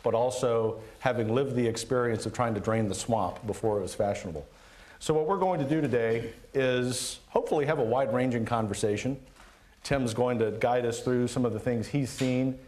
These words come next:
in his experience as a congressman, for that matter, as a farmer, as a Kansan, as an American.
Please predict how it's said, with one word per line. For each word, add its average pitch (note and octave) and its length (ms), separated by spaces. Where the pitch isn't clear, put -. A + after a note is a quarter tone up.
in G#2+ 100
his B2 200
experience A#2+ 580
as F#2 120
a F2+ 40
congressman, A#2+ 720
for - 140
that A#2+ 200
matter, A#2 360
as G2+ 160
a F#2+ 200
farmer, B2+ 540
as G#2 300
a G2 40
Kansan, B2+ 500
as A2 180
an G#2 60
American. A2+ 500